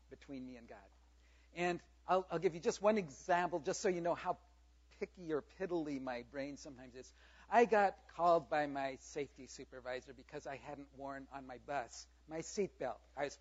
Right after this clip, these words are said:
pulling out. I was in a hurry. I always, I really do. I always wear my seatbelt. But I was late getting out, and I hadn't got the sign set, and I was gonna have to hop up and s-,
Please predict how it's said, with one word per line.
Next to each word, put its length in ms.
pulling 260
out. 200
I 80
was 140
in 100
a 60
hurry. 380
I 100
always, 460
I 60
really 280
do. 200
I 200
always 340
wear 120
my 100
seatbelt. 440
But 140
I 180
was 220
late 320
getting 280
out, 220
and 140
I 180
hadn't 300
got 220
the 80
sign 320
set, 180
and 80
I 40
was 100
gonna 160
have 160
to 60
hop 280
up 140
and 80
s-, 180